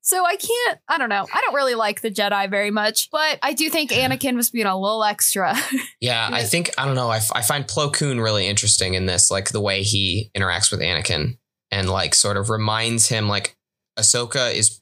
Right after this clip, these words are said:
Speaker 2: like, Ahsoka is more than just, like, your responsibility, but also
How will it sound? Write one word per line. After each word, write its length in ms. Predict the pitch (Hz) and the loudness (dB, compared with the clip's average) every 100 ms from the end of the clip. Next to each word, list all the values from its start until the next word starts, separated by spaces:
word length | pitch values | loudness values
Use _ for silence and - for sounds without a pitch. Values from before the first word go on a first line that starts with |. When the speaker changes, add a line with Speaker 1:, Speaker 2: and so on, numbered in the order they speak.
| _ | _
Speaker 2:
like, 280 | 113 95 - _ | -2 -2 -4 _
Ahsoka 400 | 127 - 135 135 120 | 2 2 2 0 0
is 400 | 85 110 107 - - | 0 2 2 2 0
more 360 | 117 120 117 113 | -2 0 0 0
than 180 | 110 | 0
just, 560 | 110 110 104 - - - _ _ _ - | 0 2 2 2 0 -4 _ _ _ -4
like, 300 | 110 98 104 | -2 -2 -4
your 320 | 101 110 113 104 | -2 0 0 0
responsibility, 1160 | 107 - 101 98 - 101 101 110 135 147 147 _ - 107 - | 0 0 0 0 0 -2 0 0 0 -2 -4 _ -8 -6 -4
but 360 | 107 107 101 107 _ _ | -2 0 -2 -6 _ _
also 680 | 110 98 - 110 101 98 101 | -2 2 2 2 0 -2 -6